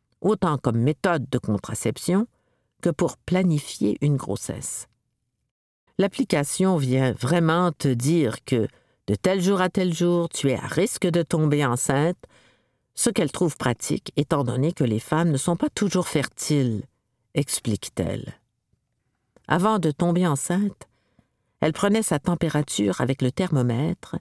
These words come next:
qu'elle considère comme extrêmement précis, puisqu'il est à deux décimales. Joanie Cyr se dit toutefois consciente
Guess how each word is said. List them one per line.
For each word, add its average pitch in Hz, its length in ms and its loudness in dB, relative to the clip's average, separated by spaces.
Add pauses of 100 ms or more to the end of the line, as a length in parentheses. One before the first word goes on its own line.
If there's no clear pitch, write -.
(500)
qu'elle 165 180 0
considère 175 640 0
comme 127 300 0
extrêmement 175 640 2
précis, - 640 -2 (840)
puisqu'il 160 480 0
est 180 160 0
à 123 120 0
deux 156 280 2
décimales. 98 920 -4 (720)
Joanie 147 440 2
Cyr 165 420 0
se - 140 -2
dit 123 220 0
toutefois 151 400 -2
consciente - 720 -2